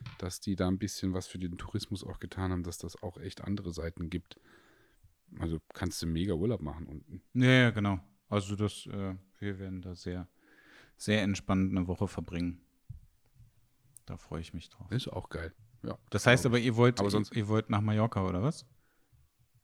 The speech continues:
Speaker 1: Mm-mm. Nee, wir haben, ähm, hier einige, einige Sachen mit Familie und, und, ähm, die jetzt über den Sommer, Sommer kommen, die, äh, für uns jetzt Urlaub nicht so wirklich zulassen.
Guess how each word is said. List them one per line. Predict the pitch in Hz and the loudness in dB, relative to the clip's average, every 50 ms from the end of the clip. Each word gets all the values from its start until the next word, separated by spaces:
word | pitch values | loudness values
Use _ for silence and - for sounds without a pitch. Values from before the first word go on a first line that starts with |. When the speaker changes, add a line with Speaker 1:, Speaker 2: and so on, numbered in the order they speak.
| _ - | _ -10
Speaker 1:
Mm-mm. | 107 98 - 78 71 _ _ _ _ - - _ _ _ _ - - _ _ _ _ _ _ _ _ _ _ _ - - - - - - - - - | -10 -10 -8 -10 -14 _ _ _ _ -20 -20 _ _ _ _ -20 -20 _ _ _ _ _ _ _ _ _ _ _ -20 -20 -20 -20 -20 -20 -18 -10 -6
Nee, | 92 92 87 | -4 -4 -2
wir | 95 82 82 | -2 -2 -2
haben, | 87 85 87 85 80 - - | -2 -2 -4 -6 -8 -10 -12
ähm, | 78 78 80 80 78 76 _ _ _ _ _ _ _ _ _ _ _ _ _ - | -12 -10 -10 -10 -12 -14 _ _ _ _ _ _ _ _ _ _ _ _ _ -8
hier | - 101 98 78 | -4 -2 -2 -2
einige, | 71 85 87 87 87 82 82 80 80 82 - | -2 -2 -2 -4 -4 -4 -4 -6 -6 -6 -6
einige | 87 85 87 82 85 80 | -6 -6 -6 -4 -6 -4
Sachen | 78 87 87 - - 92 85 82 82 - 87 | -4 -4 -4 -4 -4 -6 -4 -4 -6 -6 -8
mit | 85 82 - - | -8 -10 -10 -12
Familie | - - 85 87 90 90 90 87 87 87 87 - | -10 -6 -4 -2 -2 0 0 0 0 0 -2 -4
und, | 90 85 85 82 82 | -6 -8 -8 -8 -10
und, | - - 85 85 85 85 85 - - - | -10 -10 -8 -8 -8 -8 -10 -12 -12 -10
ähm, | 82 82 82 82 85 85 - _ _ - - | -8 -8 -6 -8 -8 -10 -14 _ _ -14 -8
die | - 87 | -4 -4
jetzt | 87 82 - - | -4 -4 -4 -8
über | 82 85 85 | -10 -8 -6
den | 85 85 | -6 -4
Sommer, | 80 87 87 87 87 87 87 87 85 82 - _ _ _ _ _ _ _ _ _ | -2 -2 0 0 0 0 0 0 -2 -4 -6 _ _ _ _ _ _ _ _ _
Sommer | - - - 87 90 90 87 | -12 -8 -4 -2 -2 -2 -4
kommen, | - - 95 90 90 90 90 87 87 87 - _ _ _ _ _ _ _ _ _ _ _ - - | -4 -2 -2 0 0 0 0 -2 -4 -6 -10 _ _ _ _ _ _ _ _ _ _ _ -12 -8
die, | 90 85 85 85 82 80 73 | -6 -4 -4 -2 -4 -4 -6
äh, | - 92 92 85 - - - _ - - 65 - | -6 -6 -6 -6 -8 -10 -16 _ -20 -20 -18 -18
für | - - - - | -18 -16 -14 -10
uns | - 92 87 85 | -8 -8 -6 -4
jetzt | - 90 85 - | -6 -6 -6 -4
Urlaub | - 98 95 92 90 87 - - | -2 0 0 2 0 0 -2 -6
nicht | 92 85 - | -6 -6 -4
so | - 87 82 | -6 -6 -4
wirklich | 92 92 - - 87 - | -6 -6 -6 -6 -8 -8
zulassen. | - - - - 90 85 85 82 - 92 90 87 | -8 -10 -8 -4 -4 -2 -2 -4 -4 -6 -8 -8